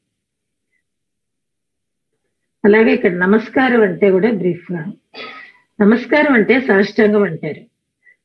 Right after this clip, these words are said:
గురువు యొక్క కాలి బొటన వేళ్ళు రెండు సాధకుని భ్రూమధ్యంలో తాకేటట్టుగా నమస్కారం చేసినప్పుడు గురువులోని శక్తి, ప్రజ్ఞ సాధకుని ఆజ్ఞలోనికి ప్రవహిస్తుందని పేర్కొన్నారు ఇక్కడ.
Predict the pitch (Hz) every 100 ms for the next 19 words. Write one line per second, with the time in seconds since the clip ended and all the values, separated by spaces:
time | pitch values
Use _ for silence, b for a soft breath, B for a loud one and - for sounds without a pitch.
0 | _ _ _ 170 214 294 311 240 214 -
1 | 202 202 247 226 185 - 240 190 - 240
2 | 254 247 214 190 185 240 247 202 196 240
3 | 233 180 170 220 254 214 233 226 226 -
4 | - 170 170 196 175 196 220 208 170 175
5 | 214 196 185 160 170 156 165 156 151 226
6 | - - _ _ _ _ _ _ 214 254
7 | 277 269 240 190 196 - - 285 277 208
8 | 160 208 220 240 190 185 214 233 214 185
9 | 160 226 214 180 247 262 185 170 196 -
10 | - 175 170 226 190 160 139 151 143 -
11 | -